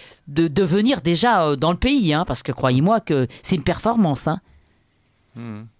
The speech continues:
Speaker 1: d'arriver avec tous ces papiers, euh, ces déplacements impérieux, euh, donc, euh, il faut, euh, on s'est déplacé, on est fiers de l'avoir fait.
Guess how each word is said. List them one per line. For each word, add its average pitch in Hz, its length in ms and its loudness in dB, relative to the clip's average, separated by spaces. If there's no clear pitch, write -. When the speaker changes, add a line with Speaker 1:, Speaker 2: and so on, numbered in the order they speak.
Speaker 1:
d'arriver 151 560 0
avec 139 300 -2
tous 156 120 -10
ces 147 180 -4
papiers, 165 680 0
euh, 143 320 0
ces - 220 -2
déplacements 160 500 0
impérieux, 160 560 0
euh, 139 540 2
donc, 143 280 -2
euh, 120 280 0
il 135 160 -2
faut, - 240 -8
euh, 139 320 2
on 240 80 2
s'est 277 160 0
déplacé, 175 580 0
on 147 420 0
est 170 80 2
fiers 196 160 0
de 185 60 0
l'avoir 160 240 0
fait. 123 220 -4